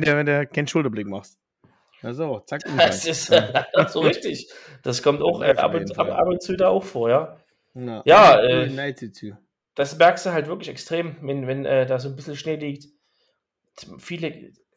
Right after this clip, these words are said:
Speaker 2: es, ich, ich versteh's aber halt. Ich würde, ganz ehrlich, ich würde gerne bei denen mal mitfahren. Einfach mal zuhören, zugucken oder die einfach mal danach anhalten und sagen, „Schönen guten Abend.“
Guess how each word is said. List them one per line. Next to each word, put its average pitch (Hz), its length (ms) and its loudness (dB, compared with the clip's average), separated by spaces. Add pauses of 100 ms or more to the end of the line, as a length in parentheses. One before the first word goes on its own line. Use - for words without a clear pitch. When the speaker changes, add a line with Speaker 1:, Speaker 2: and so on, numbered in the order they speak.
(160)
Speaker 2:
es, - 380 -20
ich, - 280 -12
ich 127 100 -14
versteh's - 360 -10
aber 139 180 4
halt. 113 120 4
Ich 123 100 -8
würde, 233 260 0 (180)
ganz 208 260 4
ehrlich, 190 320 2
ich - 80 -14
würde 139 160 -8
gerne 196 280 2
bei 143 160 4
denen 117 160 -4
mal 110 80 -4
mitfahren. 190 680 -6 (1300)
Einfach 180 160 -4
mal 156 200 2
zuhören, 208 520 2
zugucken 175 680 -8 (380)
oder 175 220 0
die 143 120 -2
einfach 139 200 -2
mal 131 120 0
danach 110 280 -4
anhalten 135 380 0
und 110 60 -8
sagen, 110 240 -4
„Schönen 175 220 -10
guten 139 100 -4
Abend.“ 135 340 -2